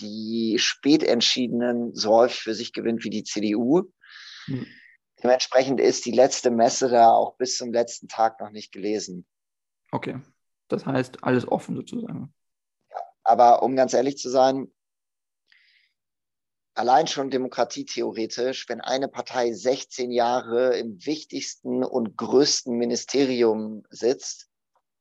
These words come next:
Speaker 1: im Bundeskanzleramt, das wirklich ja Schattenministerien für alle anderen Ministerien hat,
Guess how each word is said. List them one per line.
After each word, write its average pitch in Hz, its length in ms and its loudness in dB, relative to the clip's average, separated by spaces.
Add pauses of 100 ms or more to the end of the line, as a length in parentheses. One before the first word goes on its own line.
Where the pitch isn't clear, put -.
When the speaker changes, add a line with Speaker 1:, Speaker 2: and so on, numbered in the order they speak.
(160)
Speaker 1:
im 113 100 -8
Bundeskanzleramt, 120 1040 -4
das 104 200 -6
wirklich 110 240 -10
ja 107 100 -2
Schattenministerien 120 1300 -2
für 117 160 0
alle 120 160 4
anderen 120 320 -2
Ministerien 113 680 -2
hat, 120 240 0